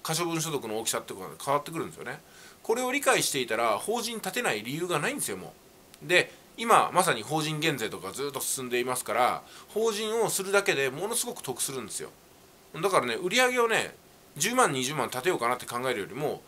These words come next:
法人一回作りましたって言った方が、簡単に十万、二十万生まれるんですよね。だからそういった形でやっていただきたいかなっていうのと、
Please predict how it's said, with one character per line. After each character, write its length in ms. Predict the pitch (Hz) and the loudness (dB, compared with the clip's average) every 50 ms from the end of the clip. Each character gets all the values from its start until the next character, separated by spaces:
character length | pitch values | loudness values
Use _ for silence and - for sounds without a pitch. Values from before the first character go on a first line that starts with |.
| - - - | -20 -14 -2
法 180 | - 240 254 | 0 2 2
人 140 | 233 226 240 | 2 0 -2
一 100 | 226 196 | -2 0
回 160 | - 220 214 | 2 2 2
作 160 | 196 - - 202 | 2 2 -2 -2
り 60 | 202 | 0
ま 100 | 202 196 | 0 0
し 80 | - | -2
た 60 | - 101 | -4 -6
っ 40 | |
て 60 | - - | -10 -14
言 60 | - - | -16 -14
っ 40 | |
た 80 | - 110 | -12 -8
方 160 | 101 101 95 | -6 -6 0
が、 280 | 98 135 135 107 87 - - - - | 2 4 4 4 2 -2 -8 -14 -8
簡 220 | - - 240 254 240 | 0 2 2 2 4
単 140 | 247 233 226 | 0 0 0
に 80 | 208 175 | 0 -2
十 140 | 185 208 | -2 0
万、 140 | 214 196 156 | 0 0 0
二 120 | 123 113 117 | 0 -2 -4
十 100 | 131 123 | -4 -6
万 120 | 107 87 | -6 -6
生 60 | - | -6
ま 180 | 117 131 147 175 | -2 0 0 2
れ 60 | 220 | 2
る 140 | 240 233 190 | 0 -2 -4
ん 20 | |
で 60 | - | -8
す 80 | - - | -8 -10
よ 100 | 78 65 | -12 -10
ね。 180 | 107 120 - - - - - - | -10 -10 -10 -12 -16 -20 -20 -16
だ 60 | - - | -8 -6
か 60 | 170 | -4
ら 20 | |
そ 160 | 165 - 220 | -2 -2 -4
う 20 | 247 | -4
い 60 | 247 | -6
っ 20 | |
た 160 | - - - 254 | -4 -2 0 0
形 280 | - 226 220 214 - | 2 0 0 -2 2
で 80 | 202 190 | 2 2
や 60 | 190 | 2
っ 20 | |
て 120 | 190 - 180 | 2 -2 -4
い 60 | 175 | -2
た 80 | 175 175 | -2 -2
だ 40 | |
き 60 | 165 - | -2 0
た 80 | 180 | -2
い 60 | 143 | 0
か 80 | 107 110 | 0 2
な 140 | 123 131 135 | 2 2 2
っ 60 | - | 0
て 100 | - 117 | -2 -8
い 20 | |
う 40 | 104 | -10
の 60 | 92 | -8
と、 340 | 90 - 90 127 107 90 - | -4 -2 0 2 2 0 -2